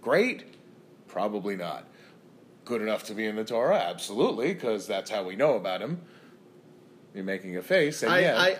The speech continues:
Speaker 2: I don't know that just 'cause you're in the Torah, that makes you good.
Speaker 1: I said good enough.
Speaker 2: Uh, yeah, I don't even know
Speaker 1: Yeah.
Speaker 2: if that's good enough. Like, we have villains in the Torah. Paro makes it into the Torah, so I don't know that that means anything. But go on.
Speaker 1: There were several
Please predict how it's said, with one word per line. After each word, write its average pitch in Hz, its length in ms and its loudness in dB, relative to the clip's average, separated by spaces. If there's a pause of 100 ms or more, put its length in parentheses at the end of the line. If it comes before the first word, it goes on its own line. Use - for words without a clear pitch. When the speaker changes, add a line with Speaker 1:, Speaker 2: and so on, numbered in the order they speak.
Speaker 2:
I 175 40 6
don't 170 240 4
know 156 120 6
that 135 160 2
just 139 280 0
'cause 127 140 -4
you're 127 100 4
in 117 80 0
the 113 60 0
Torah, 117 280 2
that 110 140 0
makes 113 240 -4
you 101 280 -2 (140)
good. 98 320 -2 (400)
Speaker 1:
I 120 80 -2
said 123 200 -4
good 123 140 0
enough. 107 500 -4
Speaker 2:
Uh, - 40 -4
yeah, 156 220 4
I - 20 2
don't 160 160 2
even 165 160 2
know 160 120 4
Speaker 1:
Yeah. 156 60 2
Speaker 2:
if - 40 -6
that's 147 180 0
good 156 160 0
enough. 139 420 0
Like, 117 260 -2 (380)
we 147 160 4
have 156 180 4
villains 143 460 2
in 107 100 -2
the 104 80 -4
Torah. 95 300 -4
Paro 143 400 6
makes 110 260 -2
it 98 80 -6
into 95 200 -8
the 92 100 -8
Torah, 92 360 -4
so - 140 -8
I 123 80 2
don't 135 160 2
know 131 120 2
that 104 200 -4
that 113 180 0
means 117 280 -2
anything. 120 520 -2 (560)
But 135 160 -2
go 160 120 4
on. 92 240 -2 (220)
Speaker 1:
There 131 100 -8
were 110 80 -6
several 98 540 -4